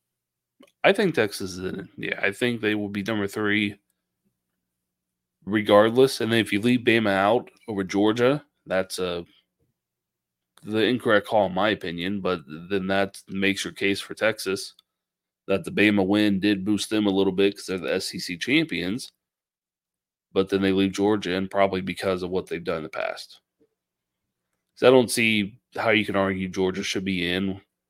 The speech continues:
when their best two wins were at home to Missouri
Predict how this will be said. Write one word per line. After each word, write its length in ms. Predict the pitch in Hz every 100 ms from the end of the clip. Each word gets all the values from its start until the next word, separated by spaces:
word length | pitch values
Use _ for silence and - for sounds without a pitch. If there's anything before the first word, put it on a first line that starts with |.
| _ _ _ _ _ _ _ _
when 180 | - 117
their 120 | 110
best 300 | 104 123 -
two 140 | 131
wins 320 | 104 107 104 95
were 140 | 90
at 60 | 82
home 500 | - 104 107 110 139 _ _ _ _
to 120 | -
Missouri 640 | 92 90 95 98 113 131